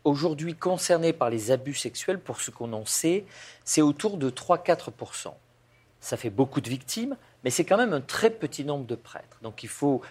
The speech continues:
faut pas oublier que beaucoup de prêtres n'abusent pas, euh, d'enfants ou d'adultes. En même temps,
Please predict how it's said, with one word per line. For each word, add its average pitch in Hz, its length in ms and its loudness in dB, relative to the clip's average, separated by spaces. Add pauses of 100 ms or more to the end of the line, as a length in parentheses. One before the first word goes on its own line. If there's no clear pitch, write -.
faut 131 100 0
pas 160 140 8
oublier 143 300 2
que 165 120 0
beaucoup 160 380 0
de 135 100 -2
prêtres - 560 0 (880)
n'abusent 135 400 2
pas, 196 340 2 (260)
euh, 101 360 -12 (460)
d'enfants 135 460 2
ou 110 120 -4
d'adultes. - 540 -10 (800)
En 165 80 6
même 170 160 6
temps, 277 320 4